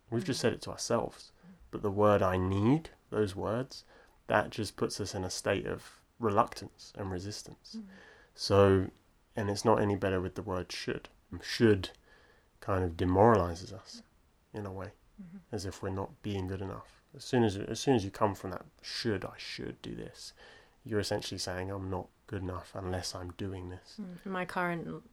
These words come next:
Speaker 2: life is not worthy enough. I should be somebody else. I
Speaker 1: Mm.
Speaker 2: should be doing somebody, something else." A lot of this happens with women over when they reach a certain age or late,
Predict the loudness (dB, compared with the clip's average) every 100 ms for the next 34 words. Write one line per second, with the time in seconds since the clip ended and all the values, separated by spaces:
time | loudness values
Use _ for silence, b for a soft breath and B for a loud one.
0 | -18 -12 -8 -6 -6 -8 -20 -20 -18 -16
1 | -12 -12 -12 _ _ -12 -6 -4 -4 -6
2 | -8 -8 -10 -10 -10 -10 -8 -4 -2 -2
3 | -8 -4 -2 -2 -4 -4 -4 -2 -2 -2
4 | -2 -4 -8 -6 -4 -2 -2 -4 -2 0
5 | 0 -2 -4 -4 -4 -6 -10 -12 -8 0
6 | 0 0 -8 -4 -4 -4 -8 -8 -2 -2
7 | -2 -4 -4 -2 -2 -2 -2 -4 -6 -8
8 | B B B B B B _ _ -6 2
9 | 4 4 0 -4 _ _ _ _ _ _
10 | _ -2 0 0 0 0 2 0 0 -2
11 | -4 -2 -2 -2 -4 -4 -4 -2 -2 -4
12 | -4 -2 -2